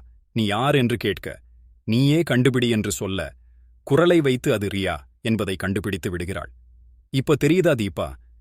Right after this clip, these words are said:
இப்படித்தான் நான் கார்த்திகை கல்யாணம் பண்ணிக்கப் போகிறேன்" என்று சொல்கிறாள்.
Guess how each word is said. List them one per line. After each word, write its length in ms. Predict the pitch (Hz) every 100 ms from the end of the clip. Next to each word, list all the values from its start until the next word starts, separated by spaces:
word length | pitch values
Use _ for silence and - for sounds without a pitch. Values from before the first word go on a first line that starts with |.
| _ -
இப்படித்தான் 460 | 117 147 139 160
நான் 160 | 151 123
கார்த்திகை 500 | 113 117 - 127 113
கல்யாணம் 400 | 107 113 131 120
பண்ணிக்கப் 360 | 110 104 101
போகிறேன்" 400 | - 107 107 98
என்று 220 | 95 85 92
சொல்கிறாள். 460 | 87 87 87 -